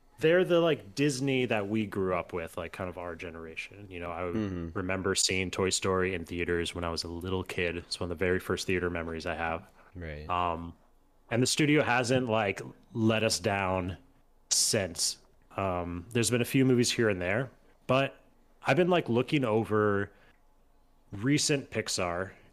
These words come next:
Speaker 1: and what it's meant because, I mean, I don't know about you, but, like,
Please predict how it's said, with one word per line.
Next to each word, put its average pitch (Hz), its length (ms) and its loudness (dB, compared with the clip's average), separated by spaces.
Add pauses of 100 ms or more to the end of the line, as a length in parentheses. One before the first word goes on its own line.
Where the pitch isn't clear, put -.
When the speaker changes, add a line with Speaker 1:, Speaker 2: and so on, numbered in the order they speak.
Speaker 1:
and 110 220 -2
what 98 140 0
it's - 160 -6
meant 87 240 -6
because, 101 640 -4 (100)
I 104 60 -8
mean, 101 140 -4
I 101 80 -2
don't 104 120 -2
know 104 120 -2
about 92 220 -4
you, 92 360 -4
but, 95 180 -2
like, 85 360 -6